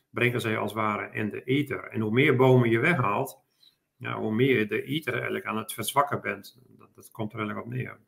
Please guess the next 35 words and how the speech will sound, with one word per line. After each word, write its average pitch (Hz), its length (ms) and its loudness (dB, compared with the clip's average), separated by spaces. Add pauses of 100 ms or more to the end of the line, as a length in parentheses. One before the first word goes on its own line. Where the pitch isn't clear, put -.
(640)
Maar, 123 260 4
maar 135 160 6
dit 156 160 4
is 135 140 2
niet, 175 260 6
de - 380 -4
aarde 156 260 6
is 131 100 4
niet, 165 140 8
daarom 135 340 2
zeg 147 220 4
ik 127 60 -2
al, 123 180 4
niet 151 180 4
uit 131 200 4
toeval 131 480 8
ontstaan. 110 840 0 (280)
Het 127 140 -6
is 135 120 4
niet 135 160 4
zo 135 220 8
dat 123 140 4
dat 127 140 0
allemaal 117 460 2
maar 107 340 2 (960)
naar 123 240 4
eigen 123 300 8
zin 110 360 2
groeit. 127 580 6
Dat 110 140 -14
kan 135 180 4
niet. 101 240 2
Als 110 160 -6
je 117 80 -10
de, 110 360 -2